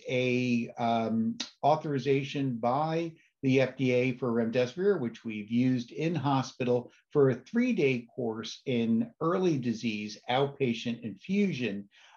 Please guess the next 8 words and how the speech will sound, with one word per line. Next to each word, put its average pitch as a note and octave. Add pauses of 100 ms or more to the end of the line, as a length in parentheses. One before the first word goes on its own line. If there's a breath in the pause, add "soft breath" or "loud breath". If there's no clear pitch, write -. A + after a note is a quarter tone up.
uh, B2
which, C#3
uh, B2+
had F3
a D3
laudable, C3+
uh, B2+
decrease A#2